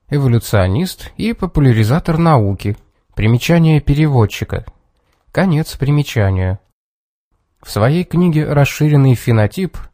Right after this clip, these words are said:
он заметил, что если бы клеточные ядра светились наподобие крошечных огоньков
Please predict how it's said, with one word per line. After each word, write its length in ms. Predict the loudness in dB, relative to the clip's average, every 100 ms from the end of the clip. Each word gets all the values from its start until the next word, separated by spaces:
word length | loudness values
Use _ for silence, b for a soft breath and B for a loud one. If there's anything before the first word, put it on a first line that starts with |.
| _
он 180 | -2 0
заметил, 580 | 2 2 0 -2 -4 -4
что 200 | -4 -2
если 340 | 0 -2 -2
бы 140 | -2 0
клеточные 640 | 0 0 -2 -2 2 2
ядра 380 | 4 2 2 0
светились 640 | 0 -2 0 0 0 -2 -2
наподобие 640 | 0 0 0 0 0 0
крошечных 640 | 0 -2 -2 -4 -2 -2
огоньков 640 | 0 0 -2 -2 -4 -4